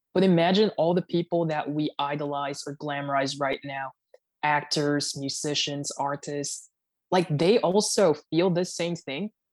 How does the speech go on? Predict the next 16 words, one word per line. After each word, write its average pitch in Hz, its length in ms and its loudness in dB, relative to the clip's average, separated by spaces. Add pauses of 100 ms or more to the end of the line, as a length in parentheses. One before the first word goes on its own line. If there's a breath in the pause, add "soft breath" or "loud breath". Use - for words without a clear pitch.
(160)
but 170 140 -4
probably 196 440 4
in 202 80 4
a 165 80 2
grander 156 460 -2
scale, 151 400 -4
you 143 120 -2
know? 139 260 -6 (340)
I 170 80 -2
feel 196 180 2
like 233 200 2
there's 196 420 0
also 175 420 -2
some 156 340 -4
negative 151 440 -6
sides 143 580 -6